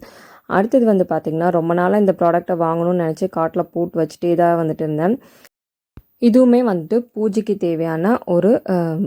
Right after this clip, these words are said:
பொருள் தான். இது வந்து மண்ணால செய்யப்பட்ட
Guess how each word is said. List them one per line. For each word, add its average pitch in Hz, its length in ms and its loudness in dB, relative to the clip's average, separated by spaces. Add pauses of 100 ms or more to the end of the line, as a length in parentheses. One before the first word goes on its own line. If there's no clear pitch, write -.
(120)
பொருள் 165 320 0
தான். 175 240 0 (1120)
இது 202 160 2
வந்து 185 320 2 (340)
மண்ணால 202 480 2
செய்யப்பட்ட 170 600 -4